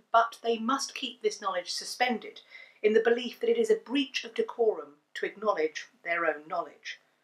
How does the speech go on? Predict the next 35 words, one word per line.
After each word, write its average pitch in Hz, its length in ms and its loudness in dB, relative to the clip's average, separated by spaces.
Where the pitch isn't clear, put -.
Not 311 240 4
only 233 640 0
does 185 220 -4
this 220 220 2
part - 460 0
of - 100 -20
the - 60 -20
Book - 220 -20
of - 60 -20
the - 80 -20
Courtier - 500 -8
and 165 240 2
its 160 160 -14
explanation 175 680 -4
give 247 160 -6
us 233 180 0
context - 800 -6
for - 80 -20
the - 60 -20
play 220 280 0
acting 175 320 -4
displayed 170 560 -4
by 165 120 0
characters 175 640 0
like 151 220 -6
Beatrice 175 420 -6
and 156 100 -18
Benedict 170 480 -6
in 156 120 -8
Much - 200 -8
Ado 151 140 -8
About 147 180 -4
Nothing, 170 340 -2
it 240 100 4
also, 294 400 4